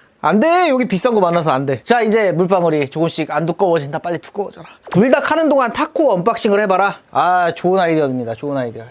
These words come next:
좋은 아이디어 제공해주셔서 감사합니다. 됐어. 이 정도면 물 끓는 거야. 그쵸? 어. 불닭볶음면 진짜 맛있는데, 오랜만에 먹으면 큰일 났다. 진짜 맛있겠지? 거기다가 거의 지금 이십사 시간 굶고 불닭볶음면 먹방이란 말이야.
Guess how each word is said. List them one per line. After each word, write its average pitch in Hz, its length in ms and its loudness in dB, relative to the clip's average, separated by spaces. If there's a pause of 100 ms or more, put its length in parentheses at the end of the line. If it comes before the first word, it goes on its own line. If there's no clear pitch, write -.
(220)
좋은 262 300 2
아이디어 214 260 2
제공해주셔서 160 460 -2
감사합니다. 143 400 0
됐어. 165 180 0
이 196 80 2
정도면 302 300 2
물 240 140 2
끓는 381 280 2
거야. 247 140 2
그쵸? 254 260 0 (220)
어. 175 180 0 (1700)
불닭볶음면 262 760 0
진짜 - 320 -2
맛있는데, 170 400 0
오랜만에 151 320 2
먹으면 123 280 -2
큰일 - 220 -4
났다. 196 360 -2
진짜 294 320 -2
맛있겠지? - 520 -4 (100)
거기다가 233 420 2
거의 202 280 0
지금 190 320 2 (180)
이십사 233 600 0
시간 269 300 2
굶고 208 420 2
불닭볶음면 202 720 0
먹방이란 175 440 0
말이야. 147 420 2